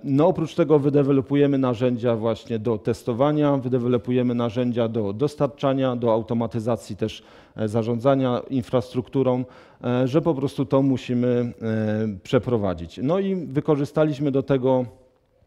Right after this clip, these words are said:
e, GitLaba. E, mieliśmy tutaj sporo dyskusji, tym bardziej, że byliśmy na P H P Konie jakieś dwa lata temu czy trzy lata temu, e, i uczestniczyłem sam również z kolegami w warsztacie Badiego.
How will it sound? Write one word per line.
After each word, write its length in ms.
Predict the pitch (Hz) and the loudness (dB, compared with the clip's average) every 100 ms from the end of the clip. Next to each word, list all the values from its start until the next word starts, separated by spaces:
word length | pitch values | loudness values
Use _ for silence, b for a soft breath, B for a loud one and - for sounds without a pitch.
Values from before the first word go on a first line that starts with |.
| _ _ - | _ _ -6
e, 340 | 117 117 113 113 | 0 2 2 0
GitLaba. 560 | 123 120 113 104 120 135 B B B B - | 0 4 4 4 0 -2 B B B B -4
E, 260 | 117 120 | 2 4
mieliśmy 360 | 131 180 175 196 | 4 2 0 -2
tutaj 300 | 151 175 175 139 | -2 0 0 -2
sporo 320 | - 180 170 | -8 -2 0
dyskusji, 520 | 156 156 - 180 147 | 0 -2 -2 -4 -2
tym 140 | 127 139 | -2 2
bardziej, 260 | 143 139 | 2 2
że 120 | 131 139 | 0 0
byliśmy 360 | 147 135 151 | -2 -2 -2
na 240 | 143 139 135 B B B _ _ _ _ _ _ - | 0 0 -2 B B B _ _ _ _ _ _ -4
P 120 | 135 | 0
H 140 | 135 | 2
P 140 | 135 139 | 2 0
Konie 440 | 143 147 143 139 - | 0 2 2 0 0
jakieś 320 | 131 127 127 | -2 -2 -4
dwa 140 | 117 135 | 0 0
lata 220 | 127 123 | 0 -4
temu 200 | 127 127 | -4 -4
czy 120 | 127 | -6
trzy 140 | 123 | 0
lata 220 | 135 131 127 | 0 0 0
temu, 380 | 135 139 135 - | 0 2 0 -2
e, 40 | 123 120 120 120 113 - | 0 2 2 0 -2 -4
i 500 | 127 123 123 127 127 - - - _ - - _ | -2 0 0 -2 -4 -10 -18 -20 _ -20 -20 _
uczestniczyłem 880 | 139 139 - 143 123 147 147 143 117 | -6 -4 -2 -4 -2 2 2 0 -4
sam 320 | - 139 135 | 0 2 2
również 500 | 135 127 139 127 - | 0 0 -2 -2 -6
z 100 | - | -4
kolegami 460 | 139 135 131 135 131 | 0 2 2 2 0
w 80 | |
warsztacie 520 | 110 135 - 139 - 127 | 0 -2 0 -2 0 0
Badiego. 480 | 131 123 107 139 | 0 0 2 0